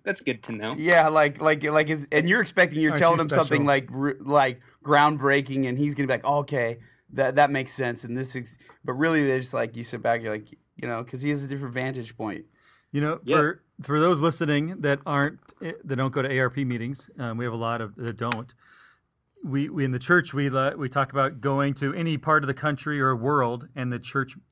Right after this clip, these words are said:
Speaker 3: is the same, right? It may speak a different language, but <coughs> the, the, the culture of church is the same.
Speaker 2: Yeah.
Speaker 3: And what's amazing is we've only been talking to each other for, like, ten, fifteen, actually thirty-one minutes.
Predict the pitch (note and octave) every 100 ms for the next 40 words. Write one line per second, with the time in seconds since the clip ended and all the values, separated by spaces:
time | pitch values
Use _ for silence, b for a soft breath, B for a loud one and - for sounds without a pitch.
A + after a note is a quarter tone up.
0 | b b b - A2 A2 B2+ F#2+ F2+ A2+
1 | B2 C3+ D#3 - C#3 C#3 A#2+ A#2+ C#3+ A2
2 | G#2+ - B B B B - - C#3+ B2+
3 | - D3 - - C#3 - - C#3 D3 C3+
4 | C3 - D#3 D#3 D#3+ D3+ C3+ - D3 E3+
5 | E3 C3+ C#3 F#3 G#2 G2 - G2+ G#2 _
6 | - C3+ C#3+ C#3 C#3+ E3 D3+ C3+ C3+ C3+
7 | A#2 - - D3+ C3+ C#3 C#3+ C3 A#2 A#2
8 | B2 C3+ C#3 B2+ A#2+ B2 A#2 A2 A#2 A2+
9 | A2+ _ _ A#2+ A#2 A#2 A2+ - A#2 A2
10 | C3 B2+ A#2+ G#2 B2 A#2+ A2+ A2 B2 B2